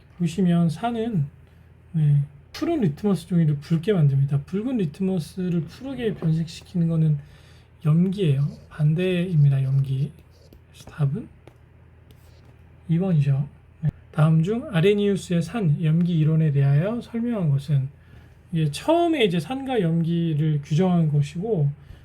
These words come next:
물에서 이제 산, 염기를 이야기를 할 때, 네, 수소 이온을 내놓으면 산, 이제 오에이치 마이너스 수산화 이온을 내놓으면 염기, 이렇게 규정을 했습니다. 뭐 전자쌍이나 뭐 양성자, 중성자 뭐 이런, 뭐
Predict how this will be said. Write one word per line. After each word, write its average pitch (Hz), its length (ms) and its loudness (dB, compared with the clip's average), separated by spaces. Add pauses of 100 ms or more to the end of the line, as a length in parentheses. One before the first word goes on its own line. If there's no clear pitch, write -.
(200)
물에서 185 840 0 (140)
이제 147 440 0
산, 214 300 -4
염기를 147 680 2
이야기를 147 440 2
할 175 200 -4
때, 262 180 -12 (760)
네, 147 140 2
수소 254 360 -2
이온을 226 340 0
내놓으면 165 880 2
산, 147 300 -4 (840)
이제 147 320 2
오에이치 208 380 0
마이너스 151 340 0
수산화 269 440 -6
이온을 180 300 0
내놓으면 156 580 2
염기, 143 420 2 (160)
이렇게 165 240 -8
규정을 151 380 0
했습니다. 151 500 0 (540)
뭐 156 160 0
전자쌍이나 156 960 2 (580)
뭐 156 100 0
양성자, 170 500 2
중성자 170 480 -2
뭐 147 160 4
이런, 156 320 2
뭐 147 200 4